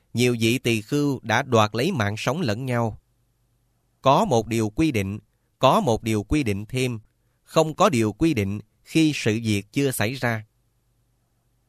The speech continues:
Trong sáu nguồn sanh tội, điều ấy sanh lên do ba nguồn sanh tội.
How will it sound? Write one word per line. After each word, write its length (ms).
Trong 220
sáu 260
nguồn 240
sanh 200
tội, 340
điều 200
ấy 160
sanh 180
lên 360
do 220
ba 300
nguồn 300
sanh 220
tội. 340